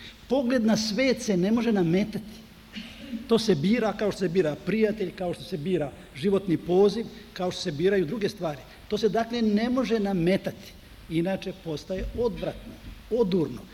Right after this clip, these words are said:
I zato je marksizam postao tako ogavan, jer je bio nametnut. Nametnut, s polja nametnut, oktroisan prosto sa visine.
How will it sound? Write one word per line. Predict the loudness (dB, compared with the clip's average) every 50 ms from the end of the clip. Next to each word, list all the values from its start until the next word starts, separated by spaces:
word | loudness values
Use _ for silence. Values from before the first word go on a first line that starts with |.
| -20 -20 -16 -14
I | -10
zato | -8 -8 -4 -2 -2
je | 0
marksizam | 0 0 0 0 -2 -4 -2 -2 -2 -2
postao | -2 -4 -6 -4 -4 -4 -4
tako | -4 -4 -4 -6 -4 -2 0 0 0
ogavan, | 2 0 -2 -2 -4 -6 -8 -10 -12 -16 -16 -10 -6
jer | -4 -4
je | -2
bio | -2 0 0 0
nametnut. | 0 2 2 0 0 0 -2 -4 -8 -12 -12 -12 -14 -18 -20 -20 -20 -20 -20 -20 -20 -20 -20 -20 -20 -16 -8
Nametnut, | -2 0 2 4 4 4 4 2 0 -2 -6 -6 -6
s | -10 -14 -10
polja | -6 -4 -2 -2 -2
nametnut, | -2 -2 -4 -4 -4 -6 -8 -12 -16 -14
oktroisan | -14 -14 -10 -6 -2 -2 -2 -2 -4 -6 -14 -14 -12
prosto | -12 -12 -12 -12 -16 -18 -18 -20 -20 -20 -18 -12
sa | -8 -6 -4
visine. | -4 -4 0 2 2 2 2